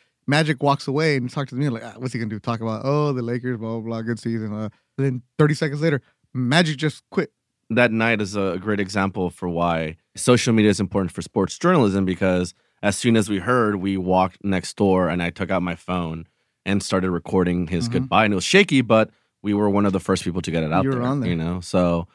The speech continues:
Speaker 2: yeah, I mean, it's been
Speaker 1: It's been a good ride.
Speaker 2: It's been good, you know, hashtag bless, as, as the kids say. But it's been a privilege to work here, like, working with Mark. It's been
Speaker 1: Mister Mark
Speaker 2: great.
Speaker 1: Potts?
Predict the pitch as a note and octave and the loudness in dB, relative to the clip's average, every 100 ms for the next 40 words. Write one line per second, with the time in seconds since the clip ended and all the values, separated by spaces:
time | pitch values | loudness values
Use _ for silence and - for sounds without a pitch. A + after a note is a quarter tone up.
0 | _ - D3+ E3 G#2 A#2+ A#2+ - C#3+ C#3 | _ -4 0 2 2 4 2 0 2 4
1 | C3+ C3 B2 A2+ G2 _ D#3+ - F3+ A3+ | 6 6 6 4 -2 _ -12 -10 -2 2
2 | G#3 G3 F#3+ C#3 C#3+ - F#3 E3+ D3 A2 | 4 4 6 6 6 8 6 8 6 6
3 | A2 G#2+ G2+ A2 - - G#2 G2+ F#2+ G2+ | 4 2 4 4 4 -2 -2 2 2 2
4 | - F#2 F2+ E2 F#2+ F#2 G2 F2+ F#2+ F#2 | -2 -2 -2 -2 -2 -2 -4 -2 0 2
5 | G#2 B2+ - - - G#2+ G#2+ G2 - B2 | 2 -2 -14 -20 2 4 6 2 -4 -6
6 | F#2 G#2+ G#2 G2+ - - F#2+ F#2 G#2 G#2 | 0 0 0 -2 -4 -4 0 0 -2 0
7 | F2+ F2 F#2 F2+ - G#2 G2+ G2+ G2+ F#2+ | 0 0 -2 -8 -2 0 2 2 4 4
8 | B2+ - _ _ - G#2 - - F#3 G3+ | 2 -6 _ _ -2 -2 2 6 8 8
9 | E3+ D#3+ E3+ D#3 G3 - | 6 4 4 0 -2 -12